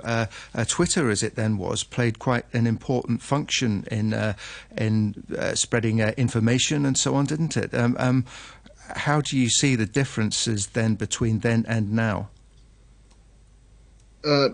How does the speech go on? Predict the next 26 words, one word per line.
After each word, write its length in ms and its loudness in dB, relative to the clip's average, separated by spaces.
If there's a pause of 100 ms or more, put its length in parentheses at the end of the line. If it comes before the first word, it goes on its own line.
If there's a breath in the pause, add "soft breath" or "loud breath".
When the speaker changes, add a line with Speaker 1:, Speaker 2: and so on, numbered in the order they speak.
(240)
Speaker 2:
allow 220 6
me 120 6
to 120 -6
take 260 -4
a 60 -6
step 400 -2
back 500 -4
and 100 -6
also 300 -8 (100)
pick 160 -14
up 280 -4
on, 280 -12 (400)
uh, 280 -2
some 200 -4
things 320 0
that 160 2
my 220 0
colleague 560 -2
said. 420 2 (720)
Um, 420 6 (360)
I, 240 -6 (540)
I 100 -2
think 320 -2
what 80 0
you're 160 2
seeing 640 0